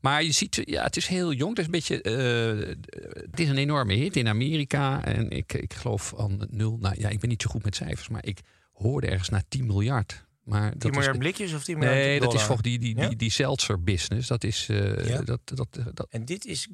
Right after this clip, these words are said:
Speaker 2: Grapefruit Melody. Zal ik even die Lime Ridden doen? Wat
Speaker 1: Nee,
Speaker 2: heb
Speaker 1: die
Speaker 2: jij?
Speaker 1: heb ik ook, de Lime
Speaker 2: Die heb
Speaker 1: Ridden.
Speaker 2: jij. Hmm. Ik begreep trouwens, het is door twee, eh, jonge kerels, eh, studenten, ik weet het echt niet. Max en Bob
Speaker 1: Ja.
Speaker 2: Ponzen.
Speaker 1: Oké, Nederlandse
Speaker 2: Hebben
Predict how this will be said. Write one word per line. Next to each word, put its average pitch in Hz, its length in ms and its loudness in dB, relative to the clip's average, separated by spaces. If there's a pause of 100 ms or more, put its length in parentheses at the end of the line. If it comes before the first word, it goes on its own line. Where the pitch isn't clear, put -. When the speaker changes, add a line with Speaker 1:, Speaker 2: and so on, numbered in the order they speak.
Speaker 2:
Grapefruit 143 800 -4
Melody. 104 720 -2
Zal 147 160 -10
ik 180 140 -6
even 175 140 -8
die 175 120 -8
Lime 170 260 -6
Ridden 165 300 -8
doen? 92 120 -10
Wat - 100 -4
Speaker 1:
Nee, 127 80 2
Speaker 2:
heb - 0 -
Speaker 1:
die 139 80 2
Speaker 2:
jij? 147 120 2
Speaker 1:
heb - 100 -4
ik 147 60 0
ook, 104 120 0
de 107 80 -2
Lime 95 160 2
Speaker 2:
Die - 80 2
heb 107 100 2
Speaker 1:
Ridden. 143 180 2
Speaker 2:
jij. 107 140 -6 (1700)
Hmm. 196 380 -2 (1300)
Ik 127 120 2
begreep 151 240 0
trouwens, 135 260 0
het 131 100 -14
is 135 100 -6
door 151 120 -4
twee, 156 340 0 (160)
eh, 127 280 -2
jonge 135 300 -2
kerels, 156 460 0
eh, 135 100 -4
studenten, 127 440 -2
ik 120 60 -8
weet 127 100 -2
het 147 80 -2
echt 135 80 -6
niet. - 360 -8 (160)
Max - 260 -2
en 135 160 0
Bob 151 220 -4 (300)
Speaker 1:
Ja. 107 260 2
Speaker 2:
Ponzen. 135 760 2 (360)
Speaker 1:
Oké, 107 240 0
Nederlandse 95 300 0
Speaker 2:
Hebben 220 260 0